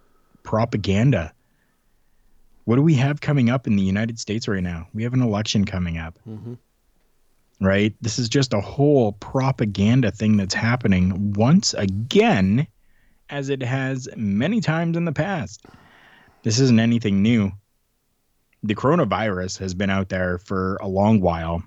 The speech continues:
Speaker 1: This is just a new, uh, strain of it, I guess we could say.
Speaker 2: Yep.
Speaker 1: That, <sighs> I mean, there's new strains of the flu that happen,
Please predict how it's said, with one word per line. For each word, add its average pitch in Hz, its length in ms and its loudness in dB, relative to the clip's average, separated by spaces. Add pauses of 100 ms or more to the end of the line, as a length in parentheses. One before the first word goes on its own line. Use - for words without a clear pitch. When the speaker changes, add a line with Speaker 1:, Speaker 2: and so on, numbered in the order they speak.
(140)
Speaker 1:
This 143 200 4
is 160 140 2
just 107 280 0
a 101 80 -2
new, 95 600 2 (120)
uh, 85 360 -8 (200)
strain 95 960 2 (120)
of 92 220 2
it, 85 200 -2
I 101 140 -2
guess 92 280 2
we 95 100 2
could 90 180 0
say. 87 380 0
Speaker 2:
Yep. 117 160 -6 (380)
Speaker 1:
That, 95 640 2
<sighs> - 1080 -10
I 127 80 4
mean, 117 420 6 (840)
there's 120 220 4
new 131 160 4
strains 123 500 2
of 117 120 -2
the 113 100 0
flu 120 320 2
that 95 160 -2
happen, 90 440 -2